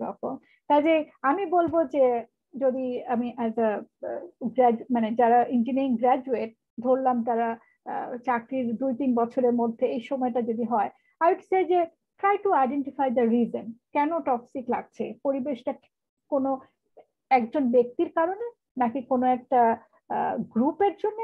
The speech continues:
নাকি overall কোনো অন্য কোনো বিষয়, এবং try to avoid that area, whatever it is, if it's a group,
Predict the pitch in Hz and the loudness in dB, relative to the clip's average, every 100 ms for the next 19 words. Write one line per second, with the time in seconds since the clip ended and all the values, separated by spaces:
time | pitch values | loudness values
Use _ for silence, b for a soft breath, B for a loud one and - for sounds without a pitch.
0 | 381 254 254 277 247 - _ _ _ _ | -2 -2 -2 -4 -4 -6 _ _ _ _
1 | _ _ _ _ _ _ _ _ _ _ | _ _ _ _ _ _ _ _ _ _
2 | _ - 349 302 277 262 254 262 262 262 | _ 2 4 4 4 4 2 -4 -4 -2
3 | 254 240 240 233 233 - - - _ _ | -2 -2 -2 -2 -4 -6 -12 -14 _ _
4 | _ _ _ - 370 415 349 370 359 415 | _ _ _ 0 0 0 -2 2 2 4
5 | 440 349 254 262 294 254 - 226 240 240 | 6 6 6 2 2 -2 -8 -6 -2 0
6 | 233 220 226 269 277 370 339 294 226 240 | -2 -8 -4 0 0 2 0 0 -2 -4
7 | 220 _ - 254 269 254 277 - 240 262 | -6 _ -6 -4 -4 -4 -4 -2 -2 2
8 | 381 | 2